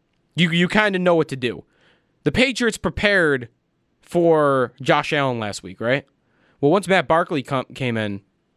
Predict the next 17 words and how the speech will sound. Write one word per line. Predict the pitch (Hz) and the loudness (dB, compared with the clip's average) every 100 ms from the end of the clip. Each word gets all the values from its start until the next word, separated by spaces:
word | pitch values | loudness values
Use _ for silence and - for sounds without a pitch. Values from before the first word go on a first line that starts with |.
| _ _ _ _ _ _ _ _ - | _ _ _ _ _ _ _ _ -2
other | 175 | 0
than | 240 | 2
that | 233 208 | 2 2
one | 202 | 2
throw | 214 | 0
to | 196 | 0
John | 147 185 165 | 2 2 4
Brown, | 180 160 | 2 2
his | 139 | 0
first | - 175 - | -2 -4 0
throw, | 190 165 120 | 2 4 2
they | 107 185 | 0 0
didn't | 330 | 0
have | 302 | -2
any | 349 | -2
problems, | 302 233 240 196 | 0 0 0 -2
really. | 156 165 180 | 0 -2 -2